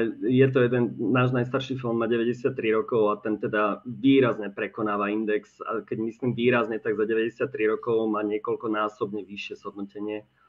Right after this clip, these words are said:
ako, ako má index. A samozrejme, posledné roky alebo nejakú časť, e,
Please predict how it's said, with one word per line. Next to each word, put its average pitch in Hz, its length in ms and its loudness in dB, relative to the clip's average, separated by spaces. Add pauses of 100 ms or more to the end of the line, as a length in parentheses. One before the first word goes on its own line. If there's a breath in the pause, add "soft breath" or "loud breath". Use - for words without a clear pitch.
(400)
ako, 107 640 0 (100)
ako 107 380 -4
má 101 100 0
index. 123 540 -2 (640)
A 104 240 -2
samozrejme, 113 480 2
posledné 117 400 0
roky 113 480 2
alebo 107 320 -2
nejakú 117 400 2
časť, 113 500 0
e, 117 60 4